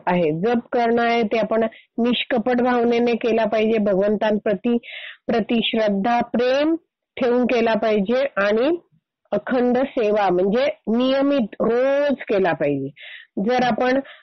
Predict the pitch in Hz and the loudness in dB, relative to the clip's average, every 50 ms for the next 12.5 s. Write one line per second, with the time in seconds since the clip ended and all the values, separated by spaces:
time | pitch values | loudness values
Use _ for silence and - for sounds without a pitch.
0 | _ - - - - - _ - 220 226 220 196 185 - - _ - 240 262 247 | _ -8 -6 -6 -6 -6 _ -4 -2 0 0 0 -2 -2 -4 _ -2 0 0 0
1 | - - - - 254 240 240 233 233 220 220 208 220 220 220 220 214 214 214 208 | -2 -4 -4 -2 -2 0 0 0 0 0 0 0 0 0 0 0 0 0 -2 -2
2 | - 240 220 214 226 233 226 - 240 208 214 208 208 208 - 214 196 202 202 202 | -2 -2 0 0 0 0 0 0 0 0 0 0 -2 -2 -2 -2 0 0 0 2
3 | 202 196 190 190 190 185 - _ - 220 214 208 185 - - 190 190 185 196 208 | 2 2 0 0 0 -2 -2 _ -2 0 0 0 -2 -2 0 0 0 2 2 0
4 | 247 311 349 - _ _ _ _ _ _ _ _ _ _ _ _ _ _ - 208 | 0 -2 -4 -6 _ _ _ _ _ _ _ _ _ _ _ _ _ _ -4 -4
5 | 175 - 214 202 202 - - - 208 208 190 185 196 196 - - 196 190 190 - | -2 0 0 -2 -2 -2 -2 -2 0 0 0 0 0 -2 -2 -4 -4 -4 -2 -2
6 | 214 175 160 156 170 160 156 170 156 156 156 156 156 160 156 160 160 170 165 - | -2 0 0 0 0 0 0 0 0 0 0 0 0 0 0 0 0 -2 -2 -2
7 | 220 208 208 220 220 208 - - 233 247 294 320 - - - - - - - _ | -2 0 0 0 0 -2 -2 -2 -2 -2 -2 -2 -4 -8 -14 -16 -18 -20 -12 _
8 | - 214 226 220 233 247 277 - - 277 262 240 277 269 262 233 226 277 269 277 | -4 -2 0 0 0 0 -2 -2 -2 -2 0 0 0 0 0 0 0 0 0 0
9 | 262 240 226 240 - - _ - 277 269 233 - 254 233 240 240 - - 214 - | 0 0 0 -2 -2 -4 _ -2 -2 0 0 0 0 0 0 0 0 0 -2 -2
10 | - 254 247 262 277 - - _ _ _ _ _ - 240 233 226 233 233 - 539 | -2 -2 0 0 0 -2 -6 _ _ _ _ _ -4 -2 0 0 0 0 0 -2
11 | - - - _ - 190 175 175 170 165 160 160 - - - - _ - 226 208 | -2 -4 -4 _ -2 0 0 2 2 0 0 -2 -6 -14 -20 -16 _ -4 -2 0
12 | 220 226 226 220 226 220 214 220 226 254 | 0 2 2 2 2 2 2 0 0 0